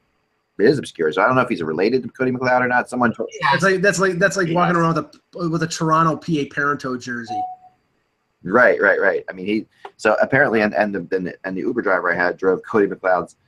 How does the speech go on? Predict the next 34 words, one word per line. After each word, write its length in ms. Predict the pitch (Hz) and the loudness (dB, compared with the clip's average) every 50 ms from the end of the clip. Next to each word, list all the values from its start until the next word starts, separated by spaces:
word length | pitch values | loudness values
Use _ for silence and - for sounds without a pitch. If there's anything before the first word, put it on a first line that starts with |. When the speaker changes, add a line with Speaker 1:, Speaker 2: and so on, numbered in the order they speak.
| _ _ _ _ _ _ _ | _ _ _ _ _ _ _
Speaker 1:
dad 240 | 92 92 92 95 92 | 2 4 4 4 4
around. 260 | 87 85 78 78 76 | 2 2 0 -2 -4
So 180 | - - 82 87 | -4 -4 -2 -2
his, 180 | 101 95 87 - _ | -2 -2 -4 -6 _
his 160 | 90 92 90 | -12 -12 -8
family 240 | - 95 90 92 87 | -6 -4 -4 -4 -4
was 100 | 82 80 | -6 -6
definitely 280 | 82 80 78 78 80 80 | -6 -8 -8 -8 -10 -12
in 80 | 76 | -12
town. 240 | 76 80 78 80 - _ _ _ _ _ _ _ _ _ _ _ _ _ _ - | -10 -10 -12 -12 -14 _ _ _ _ _ _ _ _ _ _ _ _ _ _ -2
Um, 300 | 85 85 87 85 82 - _ _ _ - | 0 0 0 0 -2 -6 _ _ _ 2
all 80 | 127 | 2
right, 220 | 123 104 95 - - | 4 2 2 0 -2
so 120 | - 107 | 0 2
let's 200 | 123 160 165 170 | 2 2 2 0
move 180 | 175 170 151 151 | 0 0 2 4
on 180 | 147 143 143 143 | 4 2 2 0
to 160 | - 127 120 | -2 -4 -2
some 280 | - 123 120 117 110 | 0 2 2 2 2
rumors, 460 | 101 98 107 107 101 90 76 67 60 - | 2 2 2 2 2 0 -2 -4 -4 -4
shall 220 | - 113 117 127 | 0 2 4 4
we? 140 | 123 131 131 110 | 4 4 2 2
Because 340 | 107 101 - 113 104 95 | 0 -2 0 0 0 0
we 160 | 107 139 170 170 | 2 2 4 4
are 100 | 135 117 | 4 4
really 240 | 120 127 131 131 | 4 4 4 4
getting 260 | 123 127 117 113 113 110 | 4 2 2 2 2 0
into 160 | 107 104 107 | -2 -2 0
the 80 | 104 98 | -2 -2
rumor 280 | 87 95 95 92 90 | 0 -2 -2 -2 -4
season 400 | 85 - - 87 85 78 82 78 73 | -6 -6 -6 -6 -6 -6 -8 -12 -8
here. 240 | 82 80 78 78 92 | -4 -2 0 2 2
It 120 | 107 117 | 4 4
is 360 | 123 120 113 113 - - - | 6 6 6 6 4 -2 -14